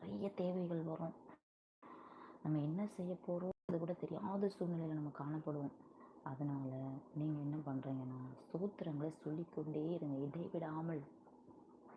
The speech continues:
ஸ்தோத்திரம் செலுத்துங்க.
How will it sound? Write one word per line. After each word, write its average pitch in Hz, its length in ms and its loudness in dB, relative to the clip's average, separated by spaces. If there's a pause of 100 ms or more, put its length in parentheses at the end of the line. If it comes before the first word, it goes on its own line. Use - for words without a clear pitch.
(1800)
ஸ்தோத்திரம் 147 400 2
செலுத்துங்க. 131 460 -2